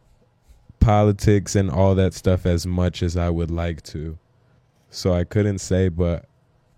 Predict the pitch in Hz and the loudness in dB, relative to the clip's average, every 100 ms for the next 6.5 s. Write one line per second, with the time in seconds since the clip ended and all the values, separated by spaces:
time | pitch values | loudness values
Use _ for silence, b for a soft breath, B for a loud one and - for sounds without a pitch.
0 | _ _ _ 107 123 120 107 101 98 85 | _ _ _ 0 2 2 2 2 0 -2
1 | 90 - 92 95 98 85 90 92 90 90 | -6 -2 -2 -2 -4 -4 -4 -4 -4 -4
2 | 82 82 82 82 - 87 85 85 80 87 | -6 -6 -4 -6 -4 -4 -4 -4 -4 -4
3 | 92 98 92 85 87 82 76 85 82 - | -2 -2 -2 -2 -4 -4 -6 -4 -6 -6
4 | 85 82 80 85 98 - 85 85 82 82 | -8 -6 -6 -6 -6 -8 -6 -4 -4 -6
5 | 78 82 82 82 80 - 85 85 82 82 | -6 -8 -6 -6 -8 -8 -8 -6 -8 -8
6 | 82 - 87 87 | -10 -8 -6 -8